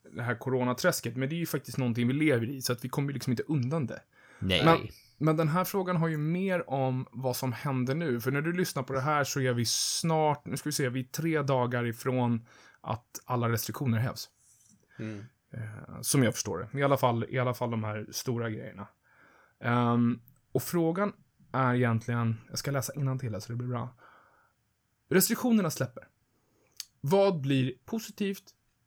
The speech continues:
Speaker 1: och vad blir negativt för er egna personliga utveckling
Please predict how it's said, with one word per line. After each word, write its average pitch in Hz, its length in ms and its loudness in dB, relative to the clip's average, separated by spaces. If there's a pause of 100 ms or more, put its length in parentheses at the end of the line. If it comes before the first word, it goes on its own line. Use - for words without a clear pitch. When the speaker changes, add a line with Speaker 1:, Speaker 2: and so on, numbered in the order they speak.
(200)
Speaker 1:
och 135 140 0
vad 127 100 2
blir 123 120 -2
negativt 131 760 -4
för 131 200 0
er 120 340 -2
egna 120 360 -2
personliga 113 440 -6
utveckling - 640 -8